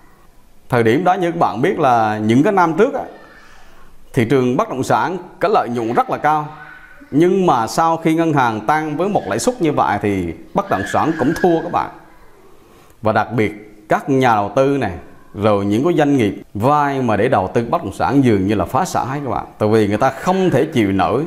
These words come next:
với một cái lãi suất như vậy. Ở năm đó nói các bạn là rất nhiều nhà đầu tư liên quan đến bất động sản phá sản. Mà không riêng gì những người làm bất động sản, tất cả các ngành sản xuất khác mà lỡ vay ngân hàng rồi thì cũng bị bể như nhau.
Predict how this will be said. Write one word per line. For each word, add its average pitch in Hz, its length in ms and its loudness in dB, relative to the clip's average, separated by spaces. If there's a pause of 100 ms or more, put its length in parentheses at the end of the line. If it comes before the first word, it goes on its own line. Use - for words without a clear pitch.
(180)
với 170 100 2
một 120 200 2
cái 131 80 -2
lãi 117 100 0
suất - 240 -6
như 139 80 -4
vậy. 87 160 -2 (880)
Ở 113 100 0
năm 127 200 2
đó 156 260 0
nói 127 160 0
các 147 60 -6
bạn 95 200 0
là 92 100 -2
rất 117 340 -6
nhiều 110 280 4
nhà 87 440 0 (180)
đầu 95 220 0
tư 131 160 4
liên 135 320 2
quan 120 180 0
đến 139 160 -4
bất - 120 -4
động 101 140 -6
sản 82 240 -4
phá 151 200 -2
sản. 117 260 -6 (120)
Mà 113 200 0
không 175 320 -2
riêng 165 340 2
gì 113 340 2
những 131 180 4
người 131 200 2
làm 104 200 0
bất 185 120 -2
động 107 100 -8
sản, 107 300 -4 (160)
tất 226 220 -4
cả 104 240 0
các 180 80 -2
ngành 135 240 0
sản 104 220 -4
xuất - 220 0
khác 190 260 -2
mà 110 120 2
lỡ 107 320 2
vay 160 200 0
ngân 156 120 -2
hàng 110 260 0
rồi 101 280 0
thì 107 120 -2
cũng 110 320 -4
bị 76 180 -2
bể 107 280 -2
như 143 100 2
nhau. 131 220 -2